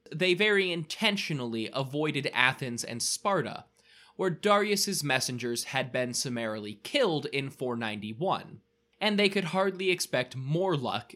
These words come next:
this time around. The heralds to the Greek mainland had almost no luck in the south,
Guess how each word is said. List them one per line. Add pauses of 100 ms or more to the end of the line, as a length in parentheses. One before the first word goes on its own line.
this
time
around. (600)
The
heralds
to
the
Greek
mainland
had
almost
no
luck
in
the
south,